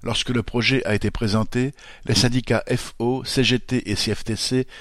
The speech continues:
s'y étaient opposés. Mais profitant de l'entrée en vigueur de la loi El Khomri au premier janvier deux mille dix-sept, la direction est revenue à la charge avec l'aide de la C F D T et a organisé un référendum sur le sujet, présentant cela comme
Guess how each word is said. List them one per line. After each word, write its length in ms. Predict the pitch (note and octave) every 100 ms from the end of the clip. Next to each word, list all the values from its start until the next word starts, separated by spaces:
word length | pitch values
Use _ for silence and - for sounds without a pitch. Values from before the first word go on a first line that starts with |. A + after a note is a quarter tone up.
| -
s'y 160 | -
étaient 240 | A2 - G#2+
opposés. 520 | F2+ A2+ F2+ F#2 F2 - _ _ _ -
Mais 200 | - A2+
profitant 520 | - C3 - - D#3+
de 120 | B2
l'entrée 340 | A2 A#2+ - C#3
en 80 | A#2+
vigueur 440 | A2+ A#2 C3+ B2+
de 80 | G#2+
la 140 | A2 G#2
loi 200 | A2 G#2+
El 160 | B2 A2
Khomri 440 | A#2 A2 B2 A#2+ -
au 100 | G2
premier 360 | A#2+ A#2+ B2
janvier 320 | A2+ A#2 A2+
deux 100 | A2
mille 160 | A2 G2+
dix-sept, 520 | G2 G2+ - B2 - - - - -
la 100 | B2
direction 500 | A2+ B2+ - - C#3+
est 80 | A2+
revenue 400 | A#2 A#2 B2 C3
à 80 | G#2+
la 100 | G#2
charge 460 | - A#2 B2+ C3+ B2+ - -
avec 300 | G#2 A#2 -
l'aide 300 | C3+ A#2+ F2+
de 100 | G2+
la 100 | G2+
C 200 | - G#2+
F 60 |
D 140 | A#2 G#2
T 280 | A#2+ A#2+ C#3 - - -
et 120 | A#2
a 100 | -
organisé 540 | B2+ B2 B2+ A#2 B2 -
un 80 | A2+
référendum 580 | A2+ - A#2+ A#2+ C3 B2
sur 160 | G#2+
le 80 | A2
sujet, 460 | - G#2+ G#2 B2 C3+ - - -
présentant 400 | - B2 B2+ B2
cela 320 | - A#2+ C3
comme 320 | C3 A#2+ A2+